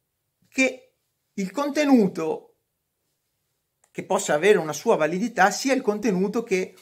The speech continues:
eh, abbia un maggior successo di ordine numerico proprio, diciamo, democratico, me-, me-, dite come volete, insomma, non è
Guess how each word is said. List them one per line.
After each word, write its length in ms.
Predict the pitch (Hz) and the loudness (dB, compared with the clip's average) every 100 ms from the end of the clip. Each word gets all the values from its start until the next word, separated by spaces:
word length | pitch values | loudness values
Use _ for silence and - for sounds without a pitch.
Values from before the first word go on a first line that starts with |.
| _ _ _ _ _ _ _ _ _ _ _ _ _ | _ _ _ _ _ _ _ _ _ _ _ _ _
eh, 800 | - 170 165 156 151 151 151 - _ | -2 0 2 2 2 0 -4 -8 _
abbia 480 | - 190 185 202 190 | 2 2 4 4 4
un 420 | 196 185 180 175 175 | 2 -2 -2 -4 -2
maggior 1160 | 180 170 160 208 208 185 185 180 175 - - _ _ | -4 -4 0 2 2 0 2 4 4 0 -8 _ _
successo 840 | - - 190 - 202 190 190 - 190 | -14 -8 -8 0 6 6 4 -2 -2
di 120 | 175 | 0
ordine 680 | 165 165 170 170 160 156 151 _ _ _ _ _ _ _ _ _ _ _ | 0 0 -2 -8 -6 -6 -8 _ _ _ _ _ _ _ _ _ _ _
numerico 640 | 165 180 156 139 139 135 127 | -6 4 4 4 0 -6 -8
proprio, 340 | 135 131 135 | -6 -6 -8
diciamo, 320 | 131 135 135 | -12 -12 -10
democratico, 920 | 139 156 147 143 139 139 139 139 135 135 | -6 -6 -2 0 0 -4 -8 -4 -2 -4
me-, 320 | 139 139 147 | -6 -10 -10
me-, 260 | 147 139 - | -12 -16 -18
dite 680 | 143 143 143 143 143 156 175 | -14 -12 -14 -14 -16 -14 -12
come 180 | 147 | -10
volete, 340 | 135 135 143 135 | -6 -4 -4 -8
insomma, 260 | 131 135 | -14 -14
non 120 | 135 143 | -10 -8
è 160 | 147 | -8